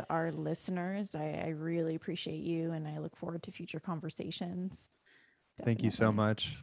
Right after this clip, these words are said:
Speaker 1: Yeah. And for everyone listening, be sure to get a copy of Ronnie's new book, um, at the addiction free lifestyle dot com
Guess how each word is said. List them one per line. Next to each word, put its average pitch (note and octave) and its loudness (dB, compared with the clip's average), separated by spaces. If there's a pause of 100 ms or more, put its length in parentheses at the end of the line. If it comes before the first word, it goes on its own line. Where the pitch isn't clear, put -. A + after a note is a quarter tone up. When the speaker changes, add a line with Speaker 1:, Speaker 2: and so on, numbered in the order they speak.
(120)
Speaker 1:
Yeah. F3 2
And F#3 4
for F#3+ 6
everyone F#3+ 6
listening, F#3 4
be F#3 0
sure G#3+ 4
to A#3 4
get A3 6
a F#3 6
copy F#3 4
of F3 6
Ronnie's D#3+ -2
new E3 0
book, E3 2 (120)
um, E3 0
at E3+ 0
the G#3+ 6
addiction F#3 4
free F#3 2
lifestyle E3+ 2
dot D#3+ 0 (100)
com F3+ 4